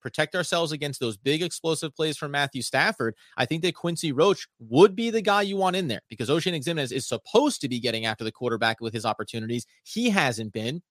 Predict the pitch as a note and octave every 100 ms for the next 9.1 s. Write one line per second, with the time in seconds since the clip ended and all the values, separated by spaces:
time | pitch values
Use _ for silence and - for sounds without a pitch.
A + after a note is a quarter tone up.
0 | _ _ _ - - D#3 A#3 - _ -
1 | A#2 D3 F3+ G3+ A3 G#3 G#3+ B3 A2 -
2 | B2 C#3+ F#3 E3+ F#3 F#3 F3+ D3 E3 -
3 | F3+ F3+ F#3 F3+ F3+ F#3+ F#3+ D#3+ G3 C3+
4 | A2+ A#2+ - - A#2+ C3 E3 F3 E3+ F#3+
5 | B3 D3+ C#3 C3 - - A#2 - G3 A#3
6 | E3+ D3+ C#3 D3 C#3 C#3+ C#3 C#3+ - C#3
7 | C3+ B2+ C3+ B2 C#3 C3 B2+ A#2+ - A#2+
8 | - A2 B2+ A2 _ _ A2+ G#2 - G#3
9 | -